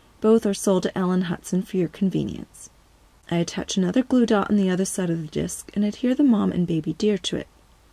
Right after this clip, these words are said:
Now you can see how they make the leap from the left side of the card to the dad. Now I need to pop up this panel, leaving enough height for the penny to move.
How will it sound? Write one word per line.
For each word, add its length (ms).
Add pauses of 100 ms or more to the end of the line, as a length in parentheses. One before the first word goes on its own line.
(100)
Now 160
you 100
can 160
see 240
how 160
they 120
make 280
the 120
leap 280
from 140
the 80
left 240
side 240
of 100
the 40
card 360
to 100
the 80
dad. 400 (540)
Now 160
I 80
need 160
to 100
pop 300
up 120
this 180
panel, 360
leaving 280
enough 260
height 320
for 100
the 80
penny 360
to 160
move. 340